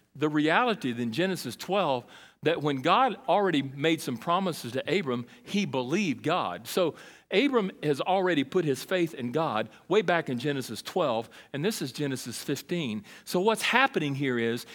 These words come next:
is that Abram's faith is growing in the Lord. His belief is growing in the Lord. I wonder if your faith has grown in the Lord.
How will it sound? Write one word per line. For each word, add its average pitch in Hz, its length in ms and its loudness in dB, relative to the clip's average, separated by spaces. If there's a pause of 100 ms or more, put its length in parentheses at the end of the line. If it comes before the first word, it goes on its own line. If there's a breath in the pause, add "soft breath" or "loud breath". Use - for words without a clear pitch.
is 147 140 4
that 143 220 4
Abram's 208 480 0
faith 135 580 0 (240 loud breath)
is 135 200 2
growing 127 880 4 (200 loud breath)
in 151 140 2
the 151 100 4
Lord. 156 300 4 (140)
His 190 260 2
belief 170 720 4 (200 loud breath)
is 160 220 2
growing 156 640 4 (160)
in 180 140 4
the 185 100 6
Lord. 190 320 6 (180 loud breath)
I 190 140 4
wonder 277 480 4 (160 loud breath)
if 190 200 4
your 214 120 4
faith 139 680 2 (120)
has 170 240 0
grown 151 680 2 (180 loud breath)
in 147 160 0
the 156 100 6
Lord. 180 340 0